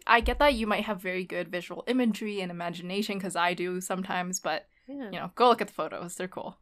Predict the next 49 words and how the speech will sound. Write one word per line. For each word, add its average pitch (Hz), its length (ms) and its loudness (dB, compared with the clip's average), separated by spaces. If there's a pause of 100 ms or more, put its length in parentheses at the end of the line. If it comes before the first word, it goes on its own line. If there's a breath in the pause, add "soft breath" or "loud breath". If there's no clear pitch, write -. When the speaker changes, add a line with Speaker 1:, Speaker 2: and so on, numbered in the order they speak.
Speaker 1:
<laughs> - 80 -6
Speaker 2:
I 196 140 -6
li-, 226 300 -6
I 220 80 -10
like 233 220 -6
putting 180 280 -6
in 160 240 -8
faces 160 800 -10
to 151 360 -12 (220)
names, 165 600 -12
or 170 100 -12
names 160 240 -12
to 165 80 -20
faces 170 600 -14
and 175 200 -18 (120)
Speaker 1:
Yay. 175 400 -10 (180)
Speaker 2:
stuff. - 540 -6
And 294 100 -4
I 339 100 -2
go 320 120 2
out 311 160 4
of 311 60 0
my 311 160 4
way, 311 340 -2 (340)
or 233 120 0
we 233 100 2
both 247 240 -2
go 233 140 0
out 190 120 2
of 185 80 -4
our 180 140 0
way 170 200 0
to 214 180 -8
look 202 200 -8
up 233 120 -10
these 214 160 -6
photos 202 440 -4
and 185 140 -4
make 190 180 -6
cute - 200 -8
little 220 160 -6
graphics 226 500 -8
on 147 180 -8 (140)
<laughs> - 160 -16
Canva 202 520 -2
for - 120 -12
you, 170 240 -6
so. - 240 -6 (160)
Speaker 1:
Yeah. 202 380 4